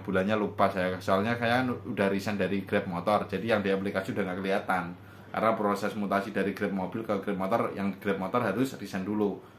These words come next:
baru daftar Grab mobil. Nah, kalau masalah attitude itu untuk driver itu masing-masing beda.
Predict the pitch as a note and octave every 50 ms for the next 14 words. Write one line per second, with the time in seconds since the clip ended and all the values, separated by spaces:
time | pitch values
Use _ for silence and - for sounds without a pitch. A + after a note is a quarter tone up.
0 | - - - F2+ F#2 G#2+ G2+ G2+ F#2 F2+ A2+ A2+ A2+ - G#2+ G#2+ G2+ G2+ - F2+
1 | F2 F2+ F2 - G2+ G2 F#2 F2 E2 - - - - - - - - - - -
2 | E2+ E2 D#2+ E2 - - - - - - - - - - - - G#2 A2 A#2+ B2+
3 | B2+ B2 - - A#2 A2+ A2+ A#2 A#2 A2+ - - A2+ G2 G#2+ G#2+ - C#3+ C#3+ -
4 | A2+ B2+ C#3 C3 F2 - - - - - - - - - - - - - C3 B2+
5 | B2+ A#2+ - A#2+ A2 G#2 - C3+ C#3 C3+ D3 C3+ C3 B2 B2+ B2 A2+ G#2+ G#2+ C#3
6 | C3+ - G2 F#2 - G2 F#2 F2+ F2 E2+